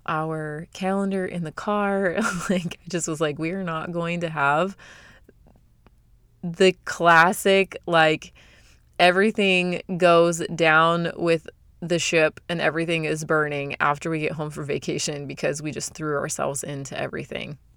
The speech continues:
you know? You know how that goes? <laughs> So, regardless of the fact that we have had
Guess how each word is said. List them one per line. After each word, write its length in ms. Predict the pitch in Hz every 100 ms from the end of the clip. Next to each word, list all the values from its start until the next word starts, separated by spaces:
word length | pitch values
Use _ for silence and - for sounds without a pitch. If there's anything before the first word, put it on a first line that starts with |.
| -
you 120 | 160
know? 260 | 151 180 - _ _ -
You 100 | 165
know 140 | 156 165
how 100 | 170
that 140 | 156
goes? 640 | 151 160 202 - - 208 - 262 - -
<laughs> 260 | - -
So, 380 | - 214 185 175 _ _ _ _ _ _ _ _ -
regardless 520 | 202 214 233 254 226
of 100 | 180
the 100 | 180
fact 380 | 202 196 190 -
that 180 | 160
we 200 | 165 180
have 200 | 175 170
had 460 | 160 175 165 160 156